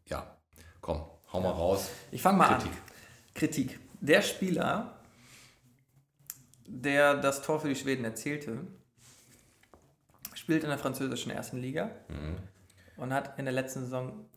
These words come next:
Speaker 1: Toivonen oder wie heißt er? Toi-, Tui-
Speaker 2: Toivonen.
Speaker 1: Toivonen.
Speaker 2: Ähm,
Speaker 1: Ja.
Speaker 2: hat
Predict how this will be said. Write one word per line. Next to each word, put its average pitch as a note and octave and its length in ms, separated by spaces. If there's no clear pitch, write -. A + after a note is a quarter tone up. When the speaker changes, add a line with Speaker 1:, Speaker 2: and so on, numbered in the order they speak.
Speaker 1:
Toivonen B2+ 680
oder A2 200
wie F2+ 120
heißt F2 260
er? E2 360
Toi-, G2 580
Tui- G#2 280
Speaker 2:
Toivonen. A#2+ 680
Speaker 1:
Toivonen. F2 560
Speaker 2:
Ähm, A#2+ 360
Speaker 1:
Ja. D#2+ 360
Speaker 2:
hat B2+ 320